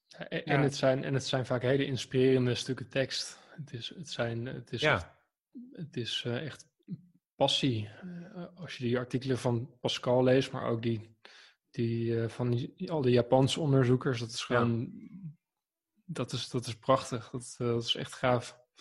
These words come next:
Speaker 3: Ja,
Speaker 2: Dat
Speaker 3: zeker.
Speaker 2: klopt inderdaad wat jij al zegt, Maarten. Eigenlijk in feite is dit zo'n wezenlijk onderdeel van wat wij iedere dag, eh, een aantal keren gewoon doen. En, en jaar in, jaar uit. En, en dat, dat is wel opmerkelijk dat,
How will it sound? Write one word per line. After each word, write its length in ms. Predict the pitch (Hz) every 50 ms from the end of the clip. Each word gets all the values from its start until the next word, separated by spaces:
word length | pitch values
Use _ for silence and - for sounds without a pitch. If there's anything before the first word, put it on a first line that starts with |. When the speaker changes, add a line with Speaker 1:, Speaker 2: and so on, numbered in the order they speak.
| - -
Speaker 3:
Ja, 180 | - 135 120 -
Speaker 2:
Dat 160 | - - -
Speaker 3:
zeker. 180 | - 104 104 95
Speaker 2:
klopt 180 | 95 87 87
inderdaad 260 | 175 170 165 165 165
wat 120 | 160 160 151
jij 100 | 160 160
al 80 | 160
zegt, 220 | 147 156 160 160 -
Maarten. 340 | 156 147 139 135 - 160 -
Eigenlijk 320 | 170 170 165 165 156 -
in 60 | -
feite 320 | - 190 190 185 180 185 175
is 120 | 147 143
dit 180 | 165 175 170 -
zo'n 280 | - 180 175 170 156
wezenlijk 520 | 156 160 170 180 185 160 160 165 160 160 -
onderdeel 500 | 180 175 175 170 147 147 151 151 143 135
van 140 | 147 151
wat 180 | 147 156 151 -
wij 320 | 156 147 143 147 - - _ _ -
iedere 380 | 208 214 220 196 185 170 175
dag, 520 | 156 160 165 165 151 - - - - - - - _ _ _ _ _ _ _
eh, 340 | - 135 143 139 143 - -
een 140 | - - - -
aantal 380 | 175 180 190 196 175 175 151 -
keren 440 | - 185 170 175 170 156 156 147
gewoon 420 | 135 143 151 151 147 143 139 135 139
doen. 280 | 185 208 180 156 135
En, 340 | 139 139 135 143 - - -
en 480 | - - 78 82 - - - 82 85 - 90 87 208
jaar 360 | 165 147 170 170 170 160 156
in, 220 | 170 165 160 151
jaar 340 | 156 160 151 151 147 139 139
uit. 300 | 156 170 180 160 156 -
En, 200 | 170 156 - -
en 200 | 165 151 - -
dat, 240 | - 147 143 - _ _
dat 160 | - 147 143
is 80 | - -
wel 140 | 165 170 165
opmerkelijk 600 | 143 143 151 151 147 147 139 - 139 139 131 127
dat, 180 | 143 135 -